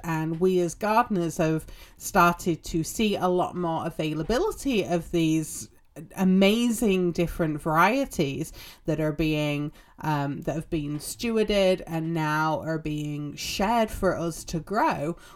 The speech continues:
We're starting to see this beautiful kaleidoscope of colours that are coming through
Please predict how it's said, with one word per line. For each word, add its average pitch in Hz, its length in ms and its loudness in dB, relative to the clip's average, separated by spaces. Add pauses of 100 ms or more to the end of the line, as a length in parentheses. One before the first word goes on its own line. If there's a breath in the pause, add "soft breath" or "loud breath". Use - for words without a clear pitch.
We're 202 140 2
starting 233 560 0
to 226 140 -8
see 202 280 -2
this 175 200 0
beautiful 190 560 -4
kaleidoscope - 1080 -4
of 165 180 -4
colours 147 480 -4
that 151 160 -6
are 156 120 -6
coming 151 440 -4
through 247 560 0